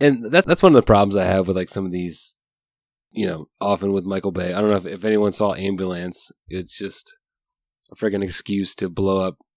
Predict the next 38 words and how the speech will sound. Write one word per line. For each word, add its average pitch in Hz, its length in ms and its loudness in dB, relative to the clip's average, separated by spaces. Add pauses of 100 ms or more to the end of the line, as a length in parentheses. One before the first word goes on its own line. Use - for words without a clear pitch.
(180)
sixty - 420 -8
thousand 95 380 -2
cars 98 380 -2
in 92 120 -8
one 92 180 -6
movie. 90 440 -6 (1300)
But 127 140 6
it 123 40 8
was 110 140 2
fucking 95 260 -2
awesome. 92 440 -6
Like, 92 200 -6
I'm 107 220 -2
not 113 160 6
gonna 90 120 -4
lie. 107 240 4
Like, 95 160 0
<laughs> - 20 -10
it, 120 320 4
it - 40 2
was 110 120 4
entertaining, 104 760 2 (120)
but, 101 240 -4 (160)
you 104 80 -4
know, 87 200 -8
it, 92 200 -10
that's 98 200 -8
all 95 160 -4
it 90 100 -10
is. 87 180 -4
That's, 95 360 -8
the 110 180 2
plot 123 300 2
is 101 120 0
awful, 92 520 -2
but 90 200 -8
it's - 260 -12
just, - 140 -16